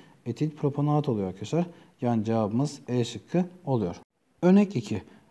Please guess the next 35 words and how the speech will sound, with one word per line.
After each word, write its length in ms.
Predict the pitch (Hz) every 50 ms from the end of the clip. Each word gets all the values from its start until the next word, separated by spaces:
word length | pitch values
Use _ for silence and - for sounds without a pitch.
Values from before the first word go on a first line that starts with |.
| _ _
Aşağıdaki 420 | 143 135 - 160 156 160 156 180
bileşiklerden 480 | 190 180 160 - - 127 113 113 113 113 - -
hangisinin 460 | - 160 175 185 180 170 - - 113
adı 180 | 110 104 127 135
karşısına 360 | - 135 120 113 - - 147
yanlış 220 | 165 170 165 165 -
verilmiştir? 440 | 135 120 110 92 - - 95 - - - - - - - - _ _ -
Baktığımız 500 | 143 160 156 147 151 - 120 120 117 107
zaman 360 | 104 113 117 139 165 185 185 - - - - -
bir, 540 | - 135 135 131 139 135 127 123 127 131 - - - -
iki, 280 | 135 131 - - 139 131 131 131 131
üç, 340 | - 131 131 131 131 - - - - _ _ -
dört, 360 | 131 131 131 127 131 - -
beş 220 | 151 151 147 147
karbonlu 560 | - 135 120 110 101 98 95 104 120 151 170 165 - - - - - -
bir 220 | 139 147 151 139
O 200 | - 139 139 147
H 160 | 151 147 -
dallanması 500 | - 131 120 113 107 104 104 101 - -
olan 200 | 120 135 151 147
bir 120 | 147 147 143
de 100 | 143 139
C 120 | 139 147
H 160 | 147 143 143
dallanması 400 | 143 131 120 117 113 107 104 -
olan 140 | 156 165 160
bileşik 280 | 147 139 131 - - -
var. 160 | 90 - - - - - - - - - _ _
O 160 | 147 160 170
H 160 | 165 160 165
bağlısı 300 | 147 127 123 120 - 127
neydi? 200 | 139 139 135 135
Bu 100 | 139 139
bir 60 | 147 151
alkoldü. 480 | 147 143 135 - 143 127 104 - -